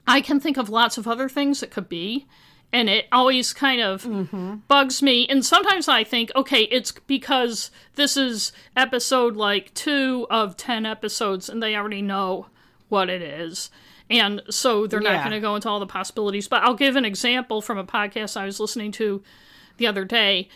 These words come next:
Speaker 1: This woman who had been hitchhiking in the wee hours of the morning on, like, a twenty below zero night in Colorado in a
Speaker 2: Mm.
Speaker 1: snowstorm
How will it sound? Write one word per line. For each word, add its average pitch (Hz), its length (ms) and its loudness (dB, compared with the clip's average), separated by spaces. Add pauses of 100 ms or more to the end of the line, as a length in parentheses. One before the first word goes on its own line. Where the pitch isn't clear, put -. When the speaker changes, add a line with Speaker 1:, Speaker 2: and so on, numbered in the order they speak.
(100)
Speaker 1:
This 226 420 0
woman 240 540 0 (280)
who 262 180 0
had 214 240 0
been 196 200 -2
hitchhiking 226 600 -2
in 214 120 -4
the 196 60 -4
wee 220 180 -2
hours 208 280 -2
of 208 60 -8
the 202 60 -4
morning 208 420 -2
on, 190 160 -4
like, 185 200 -4
a 156 40 -10
twenty 214 380 -8
below 196 320 -4
zero 190 340 -4
night 190 300 -4
in 190 100 -8
Colorado 180 760 -4
in 180 80 -8
a - 20 -10
Speaker 2:
Mm. - 40 -12
Speaker 1:
snowstorm 202 800 -2